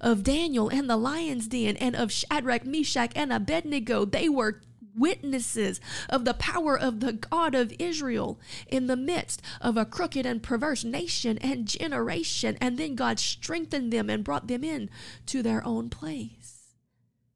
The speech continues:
God wastes nothing. His wisdom is perfect. His word will accomplish what it sets forth to do. He is faithful to the end, but his wisdom is so grand and so much higher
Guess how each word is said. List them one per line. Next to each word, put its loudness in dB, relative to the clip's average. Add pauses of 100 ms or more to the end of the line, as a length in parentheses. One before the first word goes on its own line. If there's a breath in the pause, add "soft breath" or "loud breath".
(140)
God 0
wastes 0
nothing. -6 (1000)
His -6
wisdom -2 (800)
is -4
perfect. -8 (960)
His -4
word -2
will 0
accomplish -4
what 0
it -2
sets -4
forth -6
to -2
do. -2 (540 soft breath)
He -2
is 2
faithful 0
to -4
the 0
end, -4 (460 loud breath)
but 0
his -2
wisdom 0
is -2
so 0
grand -4
and -2
so 0
much 0
higher -2